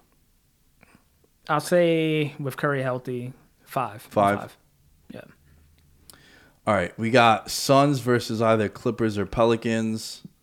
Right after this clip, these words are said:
Speaker 1: <laughs>
Speaker 2: Again, a little bit similar to, to, like, the Heat discussion. But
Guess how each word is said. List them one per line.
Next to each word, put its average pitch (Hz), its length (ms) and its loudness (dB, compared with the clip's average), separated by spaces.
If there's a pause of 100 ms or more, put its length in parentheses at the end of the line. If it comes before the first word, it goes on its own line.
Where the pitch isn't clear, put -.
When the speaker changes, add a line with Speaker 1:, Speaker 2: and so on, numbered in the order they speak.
(140)
Speaker 1:
<laughs> - 400 -10
Speaker 2:
Again, 117 280 2
a 107 80 4
little 123 200 4
bit 113 280 0
similar 110 640 0
to, 95 760 -4 (100)
to, - 100 -4
like, 92 180 0
the 95 100 -4
Heat 95 300 -8
discussion. 87 640 -10 (760)
But 90 360 0